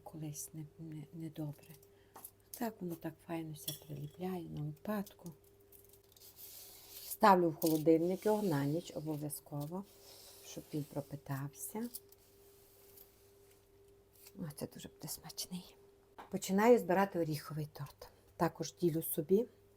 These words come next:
Тут мені всі шість коржів треба мастити, тут не буде глазурі.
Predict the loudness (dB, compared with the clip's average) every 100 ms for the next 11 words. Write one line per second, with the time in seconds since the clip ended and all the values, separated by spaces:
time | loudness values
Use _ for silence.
0 | -20 -20 -20 -20 -20 -20 -20 _ _ -2
1 | -2 2 2 4 2 0 2 2 4 2
2 | 2 2 0 0 -2 -4 -4 -4 -2 -4
3 | -2 0 0 -2 -8 -10 -2 -2 -2 -4
4 | -6 -6 -8 -8 -10 -8 -10